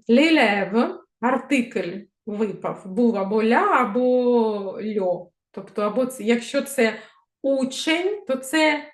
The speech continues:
льо елев. Якщо це учениця, це ля елев. Але елев починається з голосної, тому ви-, буде випадіння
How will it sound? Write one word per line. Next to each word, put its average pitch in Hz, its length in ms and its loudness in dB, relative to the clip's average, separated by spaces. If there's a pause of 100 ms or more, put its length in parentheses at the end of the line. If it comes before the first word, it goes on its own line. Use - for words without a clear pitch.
(120)
льо 294 340 2
елев. 185 580 -2
Якщо 208 400 -4
це 277 220 2
учениця, 220 840 0
це 277 300 0
ля 240 440 2
елев. 180 580 -6 (380)
Але 214 640 4 (340)
елев 247 800 2
починається 226 720 0
з 190 80 -10
голосної, 226 840 -2
тому 208 680 0
ви-, 208 160 -2
буде 196 340 -2
випадіння 247 920 0